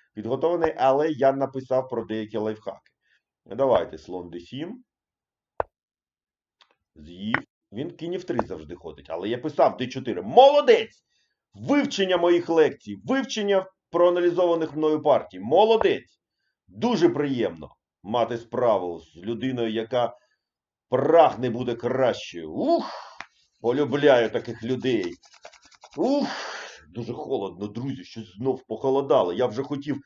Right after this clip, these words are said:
на городі працювати. Валешка завжди працював на городі між заняттями. Ну, вчили ж С чотири. Не, ну, тепер ні. Цю партію буду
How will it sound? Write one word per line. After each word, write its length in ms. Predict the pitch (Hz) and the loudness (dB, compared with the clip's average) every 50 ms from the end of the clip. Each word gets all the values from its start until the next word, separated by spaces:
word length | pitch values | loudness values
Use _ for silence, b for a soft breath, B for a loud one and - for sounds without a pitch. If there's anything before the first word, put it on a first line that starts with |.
| b b b b b b b | b b b b b b b
на 180 | 98 113 139 | -6 -2 -2
городі 500 | 135 - 175 185 202 220 214 180 143 143 | 2 4 4 6 8 8 8 6 6 4
працювати. 840 | - - 123 135 131 131 - 151 151 139 143 135 107 87 - - - _ _ _ _ _ _ _ _ _ _ - | 0 0 -2 -2 -4 -2 -4 -6 -4 0 2 2 2 2 -2 -6 -14 _ _ _ _ _ _ _ _ _ _ -16
Валешка 520 | 76 85 92 101 117 120 117 113 113 101 101 | -10 -6 -2 0 2 2 0 0 -4 -10 -12
завжди 420 | 92 90 110 98 98 98 117 131 | -8 -8 -8 -8 -8 -8 -8 -8
працював 640 | 87 - 95 98 95 - 110 107 110 107 95 85 - - | -6 -6 -8 -8 -8 -8 -6 -4 -2 -2 -2 -2 -6 -10
на 120 | 92 92 | -12 -10
городі 460 | 92 101 104 104 107 104 98 - 87 | -6 -4 -4 -4 -4 -6 -6 -8 -10
між 200 | 87 90 92 87 78 76 _ _ _ | -12 -12 -14 -14 -16 -18 _ _ _
заняттями. 640 | 185 190 - - 98 92 85 78 - - 175 - - _ _ _ _ _ _ _ _ _ - 156 | -12 -10 -10 -10 -8 -10 -10 -12 -10 -4 -4 -4 -4 _ _ _ _ _ _ _ _ _ -10 -6
Ну, 160 | 180 214 202 | -2 -2 -2
вчили 500 | 156 - - 165 180 175 156 139 127 110 | -2 -4 -2 2 4 4 4 4 2 -2
ж 60 | - | -4
С 240 | - - 135 127 117 | -8 -8 -6 -6 -6
чотири. 560 | - 123 120 113 - 101 90 85 71 71 67 65 | -6 -8 -8 -8 -8 -10 -10 -10 -10 -12 -14 -10
Не, 240 | 101 147 190 202 185 | -6 -4 -2 -2 -2
ну, 220 | 170 170 180 196 180 | -4 -6 -8 -8 -6
тепер 420 | 139 175 165 - 160 - 113 113 | -6 -6 -2 0 0 0 0 -2
ні. 280 | 113 104 85 76 69 _ _ _ | -6 -10 -10 -14 -18 _ _ _
Цю 200 | _ - 180 170 | _ -2 0 2
партію 360 | 151 151 139 123 110 - 113 | 4 4 2 2 0 -6 -8
буду 320 | 101 107 101 101 95 - | -6 -6 -6 -6 -6 -8